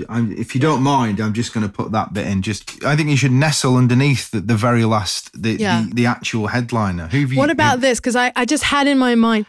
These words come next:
Speaker 2: I was thinking about Cranberries.
Speaker 1: Oh.
Speaker 2: <clears throat> Bec-, because I just, that was one of my favorite, that was all of my, our siblings, my brother and I, and my sister, it was our favorite band.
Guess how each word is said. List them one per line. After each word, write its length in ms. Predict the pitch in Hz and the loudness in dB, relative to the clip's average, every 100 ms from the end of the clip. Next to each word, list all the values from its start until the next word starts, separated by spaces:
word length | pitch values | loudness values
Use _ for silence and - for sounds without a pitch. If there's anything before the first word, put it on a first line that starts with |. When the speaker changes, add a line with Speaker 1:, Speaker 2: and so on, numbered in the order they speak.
| - | -2
Speaker 2:
I 60 | |
was 60 | 220 | 0
thinking 260 | 277 285 302 | 2 2 2
about 440 | 247 233 202 - | 2 2 0 -4
Cranberries. 1000 | - 240 240 220 196 170 165 175 - - - | -4 0 2 2 2 0 -2 -6 -12 -12 -2
Speaker 1:
Oh. 760 | 349 139 104 85 76 69 65 - | 0 2 0 -2 -4 -6 -10 -8
Speaker 2:
<clears throat> 40 | |
Bec-, 380 | 208 214 226 - _ | -6 -4 -6 -12 _
because 160 | _ 240 | _ -2
I 140 | 240 226 | 0 0
just, 180 | 233 | 0
that 100 | 247 | 0
was 140 | 220 220 | 0 0
one 80 | 220 | 2
of 60 | |
my 100 | 208 | 0
favorite, 460 | 196 208 202 190 - | 0 -2 0 -2 -4
that 100 | 214 | -2
was 180 | 196 185 | -2 -4
all 220 | - 202 | -6 -4
of 160 | 190 175 | -4 -4
my, 240 | 180 175 175 _ _ _ _ _ - - | -4 -4 -6 _ _ _ _ _ -18 -12
our 120 | - 180 | -8 -8
siblings, 680 | - 202 175 165 - 175 185 | -6 -8 -6 -8 -8 -8 -4
my 160 | 175 | -2
brother 300 | 170 180 175 | 0 -2 0
and 140 | 170 165 | 0 -2
I, 140 | 160 | -2
and 100 | 156 | -4
my 80 | 156 | -6
sister, 220 | 165 - | -10 -10
it 40 | - | -8
was 100 | 165 | -8
our 80 | |
favorite 360 | 160 170 160 - | -6 -6 -6 -8
band. 500 | 160 165 196 233 - | -10 -6 -6 -8 -12